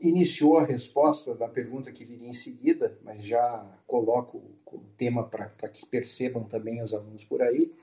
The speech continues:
que era de saber se a criminologia ela teria algum efeito construtivo ou transformador do direito penal. E quando você fala do abolicionismo como uma,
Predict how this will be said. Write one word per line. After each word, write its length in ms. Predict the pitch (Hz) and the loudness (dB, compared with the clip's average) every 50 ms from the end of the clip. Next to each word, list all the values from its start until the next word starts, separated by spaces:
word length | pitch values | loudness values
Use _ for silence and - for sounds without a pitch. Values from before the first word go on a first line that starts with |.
| _ _ _ _ _ _ _ _ _ | _ _ _ _ _ _ _ _ _
que 240 | - - 143 139 139 | -6 -2 2 6 6
era 760 | 139 143 147 151 160 165 156 151 143 135 123 120 110 107 - - | 8 8 8 8 8 8 8 6 6 4 2 -2 -6 -10 -16 -10
de 160 | 120 123 147 | -6 -4 -2
saber 540 | 143 - - 160 143 123 - 131 139 160 151 | -2 0 2 2 2 2 2 2 2 2 2
se 500 | 151 - - - - 151 156 160 160 - _ _ _ _ _ _ _ - | 0 -2 -4 -2 -2 -2 -2 -2 -2 -6 _ _ _ _ _ _ _ 0
a 120 | - 131 | 0 0
criminologia 1040 | - - 151 151 151 147 143 139 135 123 110 107 117 131 135 151 151 147 143 139 - - | 4 4 6 8 8 8 6 6 4 2 2 0 -2 2 4 6 6 6 6 2 0 -2
ela 200 | 135 131 139 143 | 0 2 4 2
teria 680 | 139 - 151 135 123 123 127 139 143 143 135 120 107 - - - | 2 2 0 0 0 0 2 4 4 6 4 4 0 -4 -4 -2
algum 380 | 123 123 127 120 127 143 143 | 0 0 0 0 -2 -2 -2
efeito 1160 | 131 117 - - - - 151 165 165 165 165 160 - - - 156 139 131 123 120 117 110 104 - - _ | -2 -2 -2 -2 2 6 8 8 10 8 8 6 2 -4 -6 -4 -2 -2 -2 -2 -4 -10 -14 -16 -18 _
construtivo 680 | - 147 151 147 - - 127 123 - - - 165 - 147 | 0 2 2 2 2 -2 -8 -8 -2 0 0 2 4 2
ou 60 | 147 | 2
transformador 1000 | 147 147 151 151 151 151 - 156 151 147 147 143 135 - 123 123 131 135 135 - - _ _ _ _ _ _ - | 4 4 4 4 4 4 4 2 4 6 4 4 4 2 0 0 2 2 0 0 -6 _ _ _ _ _ _ -2
do 100 | 127 127 | -2 0
direito 320 | 123 131 131 131 127 - | 2 4 4 4 4 4
penal. 340 | - 147 139 127 117 117 113 | 4 4 4 6 6 4 4
E 40 | 110 | 2
quando 180 | - 143 147 147 | 2 0 -2 2
você 140 | - 156 | 2 0
fala 500 | 151 - - 143 143 147 143 131 117 - - _ _ _ _ _ _ _ | 2 4 6 6 6 6 6 4 2 -2 -8 _ _ _ _ _ _ _
do 360 | 120 113 127 131 135 131 135 | -8 -2 0 2 4 6 6
abolicionismo 1080 | 139 139 135 139 139 131 127 123 - - 147 131 123 135 - 196 196 - - 123 - - - _ _ _ _ _ _ | 6 6 4 4 4 2 2 0 -2 -2 0 0 0 2 2 2 2 2 -2 -10 -16 -18 -20 _ _ _ _ _ _
como 320 | - 147 143 147 143 143 | 2 4 6 6 6 6
uma, 420 | 135 131 135 135 135 123 117 - | 6 4 4 4 4 2 2 -2